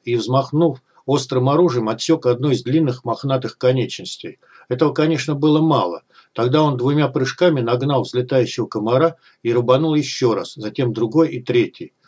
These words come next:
Это взбесило гиганта не на шутку. Насекомое набрало высоту, развернулось и стало пикировать снова уже гораздо стремительнее. Человек все равно хитрее и сильнее, когда нужно.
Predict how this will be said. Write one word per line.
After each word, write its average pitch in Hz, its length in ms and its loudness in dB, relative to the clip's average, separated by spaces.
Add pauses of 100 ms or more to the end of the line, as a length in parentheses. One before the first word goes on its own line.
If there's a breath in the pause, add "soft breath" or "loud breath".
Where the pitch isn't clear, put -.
(260 soft breath)
Это 131 200 0
взбесило 131 560 -2
гиганта 120 520 -2
не 120 100 -4
на 123 120 0
шутку. - 540 -6 (320 soft breath)
Насекомое 127 560 0
набрало 120 420 2
высоту, 117 600 -2
развернулось 113 760 -2
и - 40 -12
стало 127 320 2
пикировать 135 520 -2
снова 151 440 0 (260 loud breath)
уже 117 220 -2
гораздо 131 400 2
стремительнее. 107 880 -4 (540)
Человек 160 360 2
все 165 160 2
равно 170 240 4
хитрее 156 480 2
и 131 40 -2
сильнее, 139 520 0
когда 107 340 -4
нужно. 101 420 -8